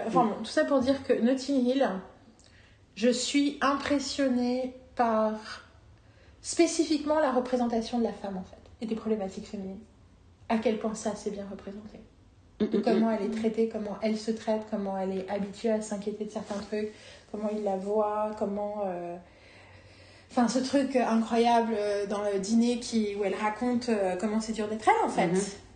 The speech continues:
Speaker 1: Et qu'ils sont là, « Pff, bien essayé, <laughs> tu n'as pas de brownie, c'est pas toi pour toi le brownie. » Et quand elle explique, enfin, tu vois, quand elle
Speaker 2: Told you
Speaker 1: fait
Speaker 2: I was
Speaker 1: que
Speaker 2: a bad actor.
Speaker 1: Non, mais voilà, euh, oui, <laughs> ça c'est après, mais sur le côté où elle dit, euh, « Bah voilà, j'ai eu deux,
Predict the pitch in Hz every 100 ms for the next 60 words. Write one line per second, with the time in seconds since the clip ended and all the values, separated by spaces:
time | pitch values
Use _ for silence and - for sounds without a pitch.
0 | - - 226 254 233 226 202 - - -
1 | - - 233 220 - 247 226 233 240 254
2 | - - 285 220 233 220 233 262 240 262
3 | 269 170 - 190 254 240 240 233 240 226
4 | 202 202 240 - - - - - - 185
5 | 185 196 196 214 - 262 - 196 233 226
6 | 196 - 320 370 269 180 170 147 139 165
7 | - - - - - - - - - -
8 | - - - 220 214 202 202 233 254 202
9 | 185 220 254 247 - 220 - - - -
10 | 226 - 240 240 247 240 240 262 220 196
11 | 208 240 214 185 - - - - 226 214
12 | 190 185 190 220 214 208